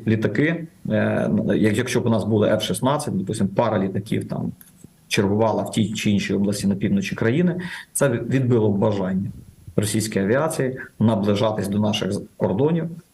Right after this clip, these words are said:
і застосовувати це озброєння. Не обов'язково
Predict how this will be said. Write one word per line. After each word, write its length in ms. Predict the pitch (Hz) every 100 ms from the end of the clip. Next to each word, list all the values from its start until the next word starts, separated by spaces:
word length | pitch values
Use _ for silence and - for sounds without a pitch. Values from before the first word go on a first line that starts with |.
| -
і 80 | 139
застосовувати 800 | 113 107 117 123 123 113 107 104 -
це 160 | - 110
озброєння. 520 | 107 98 98 95 92 - -
Не 120 | 113
обов'язково 840 | 135 139 147 147 147 123 101 101